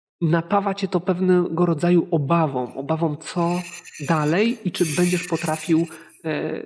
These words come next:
na przykład wyznaczyć kierunki, czy wyznaczyć drogę do, do,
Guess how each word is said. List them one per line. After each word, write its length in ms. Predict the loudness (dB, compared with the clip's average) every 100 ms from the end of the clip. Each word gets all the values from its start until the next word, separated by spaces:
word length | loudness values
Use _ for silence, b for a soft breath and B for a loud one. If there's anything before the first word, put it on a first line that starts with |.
| -8
na 160 | -6
przykład 400 | -4 -2 0 -2
wyznaczyć 640 | -2 -2 0 -2 -6 -12 -16 -20 _ _ _ _ _ _ _ _
kierunki, 600 | -2 2 4 2 0 -4
czy 240 | -4 -2 -4
wyznaczyć 500 | -4 -2 -4 -6 -8
drogę 440 | -2 0 0 -2 -6 B B B -4 0
do, 200 | 2 2
do, 300 | 2 0 0